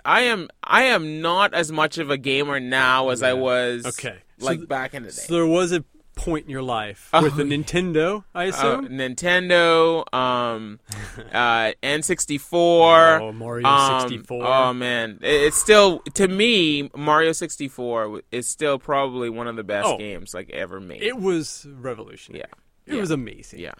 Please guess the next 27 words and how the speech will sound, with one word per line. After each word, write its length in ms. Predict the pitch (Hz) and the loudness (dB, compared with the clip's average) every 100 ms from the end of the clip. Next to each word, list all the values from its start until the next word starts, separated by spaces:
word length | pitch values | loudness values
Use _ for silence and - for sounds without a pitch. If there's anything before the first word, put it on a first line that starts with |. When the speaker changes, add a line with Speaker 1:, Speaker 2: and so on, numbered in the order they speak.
| - | -10
Speaker 1:
it's 220 | 120 - | -10 -8
just 460 | 113 - - - - | -12 -12 -16 -20 -14
incredible. 580 | 107 95 - - 58 - _ _ _ | -12 -12 -14 -16 -18 -20 _ _ _
Speaker 2:
Yeah, 400 | 156 175 143 117 156 | -2 2 2 0 -2
I 140 | 175 | -2
w-, 180 | 185 170 - - - | -2 -6 -6 -14 -6
it's 220 | 190 - | -6 -6
terrifying 840 | - - 294 294 - 226 202 202 180 | -8 -4 -2 -4 -4 -4 -4 -6 -8
for 160 | - 135 | -10 -10
me 540 | 131 139 135 110 107 - | -8 -6 -6 -8 -12 -12
to 120 | 135 | -10
look 380 | 117 151 - - | -6 -6 -6 -12
at 360 | 131 117 107 104 _ _ _ _ _ _ - | -10 -8 -8 -12 _ _ _ _ _ _ -16
my 200 | 123 113 | -12 -10
accounts 800 | 113 - 147 127 127 156 - - | -10 -10 -8 -8 -8 -14 -20 -16
on, 260 | 120 110 107 | -14 -14 -14
like, 400 | 104 101 _ _ - | -14 -16 _ _ -16
Team 180 | 131 | -14
Fortress 420 | - 131 - 127 - | -12 -12 -12 -16 -16
two 540 | - 110 110 107 110 104 | -16 -12 -10 -10 -10 -12
or 100 | 98 | -14
Left 240 | 104 110 | -14 -14
four 140 | - 107 | -16 -16
Dead 580 | 104 104 104 104 107 104 | -16 -16 -14 -14 -16 -18
or 60 | |
Fortnite 800 | 98 120 113 139 113 107 107 107 | -18 -16 -16 -16 -18 -18 -18 -20
or, 180 | 110 101 | -20 -20